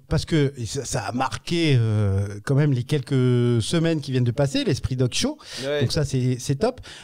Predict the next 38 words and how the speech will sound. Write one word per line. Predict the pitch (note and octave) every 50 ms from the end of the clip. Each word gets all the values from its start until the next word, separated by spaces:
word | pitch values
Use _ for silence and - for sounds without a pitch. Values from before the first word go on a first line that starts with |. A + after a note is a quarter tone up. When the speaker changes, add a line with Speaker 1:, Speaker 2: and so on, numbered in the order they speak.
| - - -
Speaker 1:
Avant | G3+ G#3 G#3+ A#3+ A3+
ça, | - D4+ D4+
quand | - A#3+ G#3
même, | G3+ G#3 A3 A3 F#3 -
il | F3 D3+
y | E3
a, | E3 E3 E3 E3 D#3+ D#3+
il, | D3+ D#3 C3+ D#3 C#3+ C#3 C3+ - - - - _ _ - A#2+ -
pour | - D#3+ E3
être, | F#3 F#3+ - - D#3+
euh, | D3 D3 C#3 C#3 C#3
un | - F3
peu | F3 - A#3+
dans | G#3+ G3+ E3+
l'actualité | E3 D#3 C#3+ - - D#3+ D#3+ D3+ D3+ C#3+ C#3 E3+ E3+ F3 F#3 F#3 E3+ C#3+
et, | C#3 C3 - C#3+
et | C#3
regarder | C3 C#3+ C#3+ D3 D#3+
un | F3 D#3+
petit | - - D3 C3+
peu, | D3 E3 F#3+ A3 A3
il | - C#3
y | C3+ D3
a, | D3 D3 D3+ D#3 D3+ C#3+
euh, | B2+ B2 A#2+ A#2 A#2 A#2 - - - - - - - - - - _
il | C3+ D3
y |
a | E3 F3
eu | A3 C4 C4
une | A#3 F#3 E3+ D#3 D3
polémique | C#3 - _ - B3+ B3+ A#3+ B3 A#3 A3+ A#3 A#3 A#3 - G3+ F3+ D3+ D3 C#3+
qui | - - D#3
s'est | C3+ - - G3+ G#3
créée | G3+ - - - F3 E3+ E3+ E3+ F3+ G3 G#3+ A3+ B3 A#3+ -
autour | - D3 C#3 C#3 - G#3+ A3+ G3+
d'une, | D#3+ C#3+ D3 D3+ D3+ D3+ D3
euh, | C#3+ D3 C#3+ C#3 C#3 C#3 C#3 C#3 C#3
alors, | B2+ B2 A#2+ A2